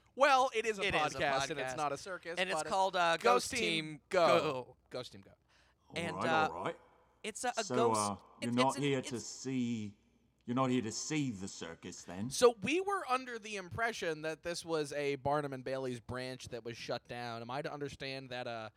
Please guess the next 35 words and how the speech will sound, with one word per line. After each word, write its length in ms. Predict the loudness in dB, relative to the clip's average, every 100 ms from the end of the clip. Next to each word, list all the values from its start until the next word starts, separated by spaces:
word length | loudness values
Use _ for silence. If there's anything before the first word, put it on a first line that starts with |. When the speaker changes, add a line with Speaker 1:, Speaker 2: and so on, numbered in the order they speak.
| -8
Speaker 3:
Oh. 320 | -4 -4 -6
Speaker 1:
you 140 | -6 -4
are 100 | -2
not 260 | 2 2 2
officially 420 | -2 -4 -4 -6
affiliated 540 | -2 0 0 -2 -4
with 140 | -6 -10 -10 -16
the, 140 | -14 -12
quote, 320 | -4 -2 0
Speaker 3:
No, 140 | 0
we 140 | 2 2
Speaker 1:
greatest 60 | 2
show 40 |
on 100 | 0
Speaker 3:
were. 60 | -2
Speaker 1:
earth? 120 | -10 -18 _ _ _ _ _ _ _
Oh, 60 | -8
you 120 | -4
were? 180 | 2 2
Speaker 3:
We 80 | 2
were 340 | 0 0 -2 -6 -18 -14
at 140 | -10 -6
one 160 | -4
Speaker 1:
Okay. 100 | -4
Speaker 3:
time. 380 | -4 -2 -2 -4 -12 -20 _ _ _ _ _ _ _ _
Then 280 | -8 -6 -4
you, 220 | -2 -2
uh, 340 | -4 -4 -6 -10 -16 _ _ _ _ _ _ _ _ _
well, 160 | -4 -4
you 120 | -4
probably 360 | -4 -4 -4
knew 240 | -4 -2 -2
about 280 | -4 -6 -8 -20 _ _ _ _ _ _ _ _ _ _ _ -12
the 80 | -8
goring. 760 | 2 4 4 2 -2 -6 -10